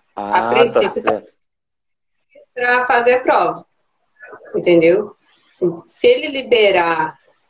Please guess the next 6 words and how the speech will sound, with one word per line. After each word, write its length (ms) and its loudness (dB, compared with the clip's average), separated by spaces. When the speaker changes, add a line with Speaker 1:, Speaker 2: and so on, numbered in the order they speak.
Speaker 2:
é, 360 2
como 260 2
assim, 200 0
se 140 -6
fosse 340 -2
treino, 460 0